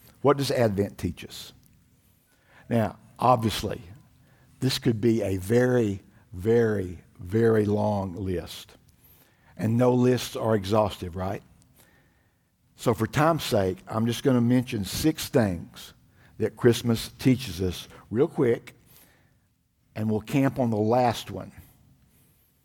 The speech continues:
We'll camp on the last one. So the first five,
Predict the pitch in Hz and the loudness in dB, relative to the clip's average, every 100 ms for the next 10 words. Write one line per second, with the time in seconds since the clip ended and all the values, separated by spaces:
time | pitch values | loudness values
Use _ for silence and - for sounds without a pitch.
0 | _ _ _ _ _ - 98 - 123 131 | _ _ _ _ _ -10 -10 0 2 2
1 | 113 101 95 85 - - - - - - | 2 2 2 -2 -6 -12 -14 -16 -18 -10
2 | 98 - 131 - 135 131 123 | -6 0 0 2 2 4 2